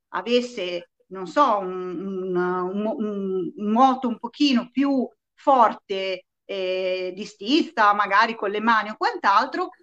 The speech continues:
sono cani più delicati magari di un Labrador. Quindi il veterinario deve andare a valutare quella tipologia di animale progetto per progetto e anche il carico di lavoro complessivo, perché se anche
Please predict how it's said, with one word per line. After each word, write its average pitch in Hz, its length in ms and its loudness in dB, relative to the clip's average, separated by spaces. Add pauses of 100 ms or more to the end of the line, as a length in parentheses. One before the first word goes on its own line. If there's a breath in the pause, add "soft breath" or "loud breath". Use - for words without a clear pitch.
(140)
sono 262 280 0
cani 233 300 4
più 285 120 -4
delicati 208 600 0
magari 240 360 0
di 208 80 -8
un 190 80 -10
Labrador. 190 540 2 (340)
Quindi 302 360 2 (260)
il 285 120 4
veterinario 302 680 2
deve 240 160 0
andare 285 340 4
a 214 40 2
valutare 220 880 0 (720)
quella 381 320 0
tipologia 240 580 0
di 240 140 0
animale 214 680 0
progetto 311 500 0
per 254 160 -8
progetto 196 680 -2 (580 loud breath)
e 330 100 -4 (220)
anche 349 300 2
il 254 80 -2
carico 349 380 2
di 247 120 -2
lavoro 302 340 -8
complessivo, 269 840 -4
perché 208 240 -4
se 254 140 -4
anche 320 480 2